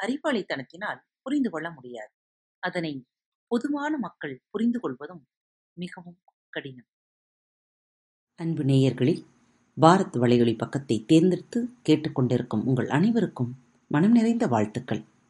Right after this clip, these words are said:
நன்றிகளும். பாரத் வலையொலி பக்கத்தின் நிகழ்ச்சிகள் உங்களுக்கு பிடித்திருந்தால் மறவாமல் லைக், ஷேர் மற்றும்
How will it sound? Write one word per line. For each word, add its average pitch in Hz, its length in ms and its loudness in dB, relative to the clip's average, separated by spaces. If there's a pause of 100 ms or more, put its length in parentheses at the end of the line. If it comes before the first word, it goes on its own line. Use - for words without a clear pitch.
(140)
நன்றிகளும். 120 580 0 (1300)
பாரத் 135 340 6
வலையொலி 120 400 2
பக்கத்தின் 123 560 0 (120)
நிகழ்ச்சிகள் 190 560 2
உங்களுக்கு 110 380 -2
பிடித்திருந்தால் 120 640 -2 (480)
மறவாமல் 180 720 2 (920)
லைக், 139 320 4 (480)
ஷேர் 156 240 0 (220)
மற்றும் 143 340 -4